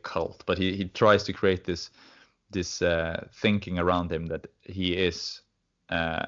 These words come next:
extremely special, and he, he always comes back to sharing things on social media and talking about what he's done in the past. Um, so in that sense, that nostalgic, romantic sense, I think it's a perfect fit in terms of ideologies of,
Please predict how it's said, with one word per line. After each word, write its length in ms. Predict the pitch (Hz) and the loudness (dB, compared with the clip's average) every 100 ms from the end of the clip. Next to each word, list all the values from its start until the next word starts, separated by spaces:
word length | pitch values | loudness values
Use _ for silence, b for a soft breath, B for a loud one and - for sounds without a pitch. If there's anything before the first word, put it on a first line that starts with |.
| - | -8
extremely 480 | - - 104 92 85 | -14 -4 -2 -2 -2
special, 520 | - 85 - - - b b b - | -2 -2 -2 -8 -10 b b b -6
and 140 | 90 | -2
he, 320 | 92 92 87 | -2 -2 -6
he 140 | - 104 | 0 4
always 360 | 110 107 98 | 6 4 2
comes 240 | - 98 87 | 0 -6 -2
back 360 | 87 87 80 | 0 0 -2
to 240 | - 90 85 | -8 -8 -8
sharing 580 | - 92 90 87 85 80 | -2 0 2 0 -4 -8
things 400 | - 87 82 85 | -6 -6 -6 -6
on 160 | 78 b b b b | -8 b b b b
social 360 | - 92 95 90 | -2 0 0 -2
media 300 | 92 87 85 | -2 -2 -4
and 120 | 92 | 0
talking 320 | 101 92 87 | 0 0 -2
about 220 | 87 85 | -2 -2
what 120 | 87 | -2
he's 140 | 87 82 | -4 0
done 220 | 92 85 | 0 0
in 60 | 82 | -2
the 80 | |
past. 540 | - 92 82 - - - _ _ _ _ - | -4 -2 -2 -4 -16 -20 _ _ _ _ -6
Um, 340 | 85 85 85 - | -2 -2 -4 -8
so 340 | - 101 95 92 | -2 2 2 0
in 180 | 101 | 0
that 240 | 104 113 - | 2 0 0
sense, 340 | 104 92 87 | -2 -2 -2
that 180 | 90 85 _ - - | -4 -6 _ -20 -8
nostalgic, 840 | 95 92 - 101 95 90 87 - | -6 -6 0 2 2 -2 -10 -4
romantic 600 | 98 90 95 90 87 85 | -2 0 0 -2 -6 -6
sense, 420 | - 87 85 - - | -4 -4 -4 -8 -8
I 40 | - | -4
think 380 | 92 87 - - | -2 -4 -6 -10
it's 200 | - - | -4 -2
a 80 | 85 | -2
perfect 520 | - 107 101 87 - | 0 2 2 -2 -6
fit 360 | - 76 - - | -4 -6 -8 -10
in 140 | 92 85 | -6 -4
terms 280 | 92 85 87 | -2 0 2
of 80 | 87 | 2
ideologies 680 | 85 90 87 85 85 85 87 | 2 2 0 -2 -6 -6 -6
of, 180 | 82 | -8